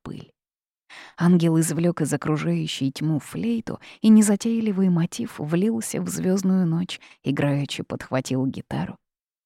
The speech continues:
Мерцающая пыль завилась в спираль, окружила ангела и лёгким облаком стала опадать вниз,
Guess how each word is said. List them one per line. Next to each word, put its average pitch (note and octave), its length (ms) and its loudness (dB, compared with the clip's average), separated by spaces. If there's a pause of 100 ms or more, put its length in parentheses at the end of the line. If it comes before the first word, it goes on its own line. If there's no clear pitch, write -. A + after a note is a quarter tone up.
(200)
Мерцающая D#3+ 920 0 (100)
пыль A3 260 -2
завилась D#3 600 -2
в - 80 -16
спираль, G#3+ 500 -8 (240)
окружила D#3 580 0
ангела E3 460 0
и B2 160 -6
лёгким F3 460 -2
облаком D#3 500 -4
стала F#3+ 380 -6
опадать F3 460 -6
вниз, F3+ 420 -2